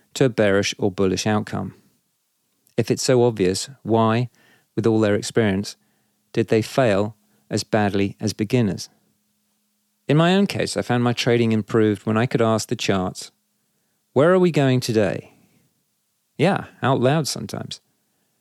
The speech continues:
And simply by asking myself that question, instead of projecting my own wish to go long or short, that could make a significant difference in my weekly P and L. If no reply came back,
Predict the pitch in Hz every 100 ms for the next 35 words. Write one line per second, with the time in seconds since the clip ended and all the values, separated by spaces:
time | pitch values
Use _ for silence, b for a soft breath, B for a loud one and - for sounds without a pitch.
0 | _ _ _ - 123 - 170 147 117 123
1 | 131 - 120 113 - 113 - 104 - 104
2 | 95 - 117 127 _ _ _ _ _ _
3 | - 110 131 117 110 98 120 - 104 101
4 | 107 107 98 101 104 - - 95 92 107
5 | 110 107 92 - 98 107 - - _ _
6 | _ _ _ _ _ _ _ _ 131 156
7 | - 143 135 120 - 110 113 - 117 110
8 | 98 104 101 - 104 101 95 104 - 107
9 | - 98 98 117 113 98 _ _ _ _
10 | _ _ _ _ _ _ _ _ _ _
11 | b b b 147 - 123 110 104 120 127
12 | 131 110 95 104 120 -